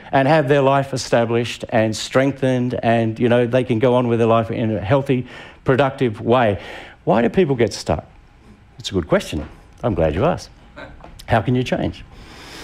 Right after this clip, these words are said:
The Christian walk is all about change. We use words that are in the scriptures, things like born again. It denotes change.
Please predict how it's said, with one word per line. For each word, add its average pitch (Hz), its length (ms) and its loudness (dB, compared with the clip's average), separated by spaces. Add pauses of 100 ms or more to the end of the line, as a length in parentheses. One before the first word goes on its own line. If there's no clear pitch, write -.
(360)
The 180 100 -2
Christian 254 340 2
walk 202 200 4
is 160 100 0
all 175 140 4
about 165 260 2
change. 185 420 2
We 165 100 2
use 160 320 2
words 165 540 2
that 131 220 0 (200)
are 139 160 4
in 151 120 2
the 131 140 2
scriptures, 190 640 0
things 147 500 0
like 135 300 2
born 131 200 4
again. 120 360 0 (720)
It 120 140 -4
denotes 139 400 2
change. - 500 -4